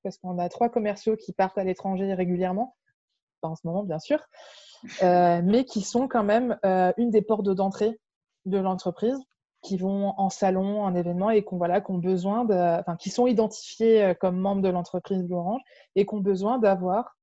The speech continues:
euh, les bons outils pour communiquer sur leur réseau. Alors, globalement, c'est quand même très LinkedIn.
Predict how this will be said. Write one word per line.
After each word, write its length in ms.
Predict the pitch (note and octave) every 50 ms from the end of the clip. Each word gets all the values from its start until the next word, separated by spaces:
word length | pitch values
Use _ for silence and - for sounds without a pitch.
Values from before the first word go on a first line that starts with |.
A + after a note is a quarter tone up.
| _ _ -
euh, 220 | F3+ F3 F3 F3 E3+
les 140 | F3+ A#3
bons 260 | G#3+ G3+ A3+ A3 G3 -
outils 220 | - - - G#3
pour 180 | G3+ - - -
communiquer 480 | - G#3+ G3 G3 G3 G3 G3 - G#3
sur 140 | G3+ - F#3+
leur 140 | F3 E3+ E3
réseau. 180 | E3+ F#3 A3+
Alors, 220 | A3 F3 D#3 - - _ _ -
globalement, 420 | - F#3 G3 F3+ G3+ G3+ G#3 A3+ A#3
c'est 160 | A#3 - G3
quand 120 | G3 F#3+
même 220 | F#3 F#3+ F#3+ G3 F#3+
très 220 | - - A3+ A3 G#3+
LinkedIn. 580 | G3+ G3 F#3+ F#3+ G3+ F3+ F3 E3+ - A#3 B3